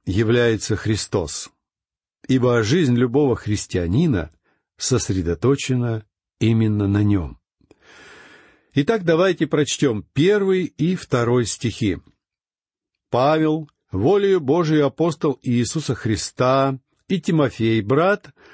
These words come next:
находящимся в Колоссах святым и верным братьям во Христе Иисусе». Во всех своих посланиях Павел называет себя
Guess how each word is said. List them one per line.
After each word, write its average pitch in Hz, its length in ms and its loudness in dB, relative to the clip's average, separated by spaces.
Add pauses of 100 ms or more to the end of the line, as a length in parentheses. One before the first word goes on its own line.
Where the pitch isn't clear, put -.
(140)
находящимся 143 1080 0
в - 80 -20
Колоссах 156 720 0
святым 143 840 0
и 123 120 -2
верным 113 560 0
братьям 165 640 0 (260)
во 107 200 0
Христе 123 880 0
Иисусе». 110 800 -2 (1800)
Во 131 100 0
всех 202 240 0
своих 165 280 0
посланиях 190 640 0
Павел 156 560 0 (240)
называет 120 680 2
себя 131 380 0